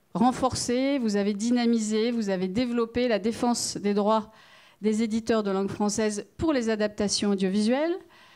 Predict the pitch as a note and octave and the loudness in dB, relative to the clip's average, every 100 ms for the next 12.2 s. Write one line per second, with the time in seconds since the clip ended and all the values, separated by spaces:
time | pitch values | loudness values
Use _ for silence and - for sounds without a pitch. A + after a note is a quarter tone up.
0 | - _ _ A3+ C#4 C4+ A#3 A3 C4+ C4 | -20 _ _ -4 -4 -2 0 2 2 2
1 | A3+ G#3 A3+ C#4+ - A#3+ A3+ A#3+ C#4+ D4 | 2 2 2 2 0 0 2 2 0 -2
2 | - D#4 D4 C4 B3 B3+ B3+ B3+ A#3 A3 | 0 0 2 0 0 0 0 2 2 2
3 | G3+ D4+ D#4+ - - - _ - A#3+ - | 2 2 -2 -14 -20 -20 _ -8 -2 0
4 | C4+ A3 B3+ C#4+ B3+ C4 D4+ - G#3+ A#3 | 2 2 0 -2 0 2 2 0 0 0
5 | B3 B3 A#3+ B3+ B3 D4 C#4 A3+ A3+ G#3+ | 0 -2 0 -2 -2 -2 0 0 0 -4
6 | G#3 A3+ B3 C#4 G#3+ G#3+ B3+ B3 B3 - | -2 0 0 0 -2 -4 -2 0 0 0
7 | B3 A3+ - F#3+ G3 G3+ C4+ B3 B3 - | -2 -2 -6 -6 -4 -2 -2 -2 -4 -2
8 | A3+ G3+ G3 G3+ G3+ G3+ F#3+ - C4 A#3+ | 0 0 -4 -2 0 0 -2 -4 -2 -2
9 | G3+ G#3 G#3+ G#3 - A3+ G#3 F#3 G3 F#3 | -2 -4 -4 -4 -2 -2 -2 -4 -6 -4
10 | F3+ F3 F3+ A3+ C#4+ - - - - - | -6 -4 0 0 0 -4 -20 -20 -20 -20
11 | - F#3+ F#3 F3 E3 A3+ A3 G#3+ A#3 D4 | -12 -6 -4 -2 2 2 2 0 0 0
12 | A#3 F3 | 0 -4